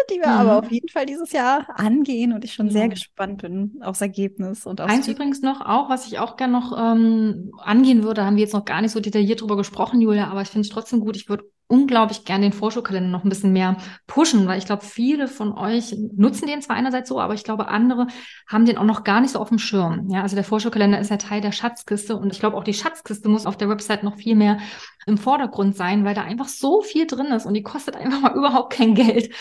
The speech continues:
Speaker 2: und es sind
Speaker 1: Mhm.
Speaker 2: so tolle Inhalte drin und ich würde das gern noch mehr zugänglich machen, weil ich glaube, die ist so ein toller Input oder kann so ein toller Input sein, wenn man sie dann nutzen möchte.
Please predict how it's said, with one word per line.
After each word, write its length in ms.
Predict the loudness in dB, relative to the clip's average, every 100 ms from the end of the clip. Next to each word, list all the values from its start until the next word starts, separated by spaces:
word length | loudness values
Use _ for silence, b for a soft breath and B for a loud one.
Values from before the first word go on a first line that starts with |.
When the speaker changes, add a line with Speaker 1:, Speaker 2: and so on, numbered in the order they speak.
| B B 2
Speaker 2:
und 80 |
es 60 | 4
sind 100 | 6
Speaker 1:
Mhm. 40 |
Speaker 2:
so 120 | 4 0
tolle 260 | 2 2
Inhalte 480 | 2 2 2 0 -2
drin 300 | -4 0 0
und 80 | 0
ich 160 | -4
würde 160 | -6 -8
das 100 | -8
gern 300 | -4 -2 0
noch 160 | 0 2
mehr 220 | 2 2
zugänglich 540 | 0 0 2 2 0
machen, 340 | -6 -4 -2 0
weil 260 | 0 -2
ich 100 | -6
glaube, 260 | -4 -4 -2
die 100 | -6
ist 100 | -6
so 60 | -8
ein 80 |
toller 280 | -4 -2 -2 0
Input 380 | 0 0 -2
oder 120 | -2 -6
kann 300 | 0 4 4
so 80 |
ein 40 | 2
toller 220 | -2 0
Input 300 | 0 -2 -4
sein, 240 | -2 0
wenn 80 | 0
man 100 | 0
sie 80 | -2
dann 100 | 0
nutzen 300 | 0 0 -2
möchte. 320 | -2 -4 -8